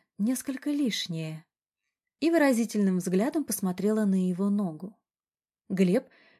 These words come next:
крякнув от неожиданности, вскочил на ноги. Эмилия продолжала невозмутимо смотреть на своего начальника, ожидая, что же он скажет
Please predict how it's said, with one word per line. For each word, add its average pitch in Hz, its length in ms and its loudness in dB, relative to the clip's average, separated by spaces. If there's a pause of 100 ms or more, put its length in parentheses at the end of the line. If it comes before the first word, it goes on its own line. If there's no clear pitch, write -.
крякнув 185 460 2
от 185 100 -4
неожиданности, 285 720 0
вскочил 220 480 -4
на 180 160 -2
ноги. 160 320 -10 (800)
Эмилия 370 420 4
продолжала 240 580 2
невозмутимо 214 640 0
смотреть 202 440 -4
на 220 60 -2
своего 185 360 -2
начальника, 240 720 -2
ожидая, 214 460 0
что 285 280 -6
же 277 200 -4
он 247 160 -4
скажет 240 480 -6